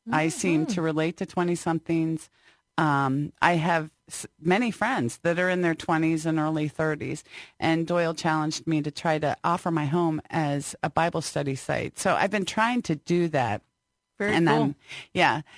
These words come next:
Speaker 1: So, um, a friend of mine, actually a couple, three boys that lived up the street, they go to Rock City, and a friend of mine goes to Rock City. And I was like, I said all three of them, I go, "Hey,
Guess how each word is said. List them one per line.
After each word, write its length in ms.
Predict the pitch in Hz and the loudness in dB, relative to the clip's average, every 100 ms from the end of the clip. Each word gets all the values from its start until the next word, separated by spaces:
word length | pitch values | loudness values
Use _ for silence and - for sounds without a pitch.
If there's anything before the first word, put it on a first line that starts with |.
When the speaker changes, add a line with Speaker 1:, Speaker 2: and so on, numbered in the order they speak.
| - - | -20 -10
Speaker 1:
So, 460 | - 226 190 170 - - | 0 4 4 2 0 0
um, 320 | 165 156 147 | 4 2 0
a 60 | - | -2
friend 200 | 269 285 | 2 2
of 60 | |
mine, 380 | 190 147 139 139 - | 4 2 0 -2 2
actually 300 | 220 240 190 | 2 2 -2
a 40 | |
couple, 340 | 156 214 208 - 90 - - | 0 0 0 -2 -4 -12 -6
three 200 | 247 269 | -2 0
boys 300 | 202 180 175 | 2 0 0
that 120 | - | -2
lived 200 | 180 - | -2 -2
up 160 | 165 - | -2 -2
the 80 | 160 | -2
street, 400 | - 165 139 - | -2 -2 -2 0
they 120 | 180 | 0
go 160 | 185 180 | 2 0
to 80 | 160 | 2
Rock 320 | 156 151 - | 2 0 -2
City, 480 | - 139 135 135 - | -4 -2 -2 -4 -4
and 340 | - 139 135 - | -2 0 0 -2
a 80 | - | -2
friend 180 | 226 | 0
of 60 | 262 | 0
mine 160 | 147 131 | 0 0
goes 180 | 131 | -2
to 80 | - | -2
Rock 180 | 69 - | -4 -4
City. 360 | - - 69 - | -6 -8 -8 -4
And 160 | 151 | -2
I 80 | 147 | 0
was 180 | 156 147 | 0 -2
like, 280 | 139 139 _ | -4 -6 _
I 260 | - 175 170 - | 0 0 -2 -4
said 260 | 202 190 | -2 0
all 140 | 185 185 | 0 -2
three 180 | 196 202 | -4 -4
of 80 | |
them, 240 | 139 127 127 - - - | -4 -6 -8 -12 -18 -6
I 80 | 180 | 0
go, 100 | 180 | 0
"Hey, 380 | 196 311 240 | 2 0 -2